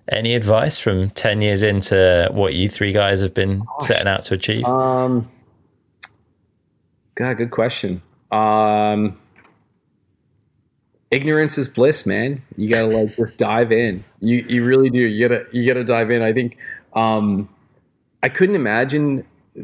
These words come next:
Speaker 2: being, like, an entrepreneur and having no experience, and, and my hat is off to those people. Uh, you're like, "I started this in my garage and I didn't know what I was doing. I had no experience in the industry. I just wanted to do something." And I,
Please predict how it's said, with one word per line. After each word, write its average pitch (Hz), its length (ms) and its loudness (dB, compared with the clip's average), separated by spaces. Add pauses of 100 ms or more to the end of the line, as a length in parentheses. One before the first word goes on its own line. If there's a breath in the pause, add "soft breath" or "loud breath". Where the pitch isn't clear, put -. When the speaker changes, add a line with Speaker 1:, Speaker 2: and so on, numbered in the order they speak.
(100)
Speaker 2:
being, 113 300 2
like, 104 220 0
an 110 100 -2
entrepreneur 107 640 -2
and 113 100 0
having 101 280 -2
no 104 200 2
experience, 107 760 -4
and, 90 180 -4 (160)
and 95 300 -4
my 110 120 -2
hat 101 220 -2
is 95 140 -6
off 92 240 -6
to 110 80 0
those 104 220 2
people. 135 440 -4 (360 loud breath)
Uh, 95 80 -2
you're 98 180 0
like, 90 160 -2
"I 117 80 -4
started 143 280 -4
this 135 160 -6
in 143 60 -2
my 135 60 -2
garage 135 480 -2
and 117 60 -4
I 107 40 -2
didn't 147 180 0
know 147 100 2
what 143 120 2
I 139 40 2
was 123 140 -2
doing. 139 320 0
I 98 160 -2
had 120 160 -6
no 156 120 2
experience 143 420 -4
in 113 40 -2
the 120 40 0
industry. 139 240 -2
I 123 60 0
just 117 140 -4
wanted 117 200 -2
to 101 60 -14
do 120 80 -4
something." 104 440 -4 (400 loud breath)
And 98 140 -2
I, - 300 -8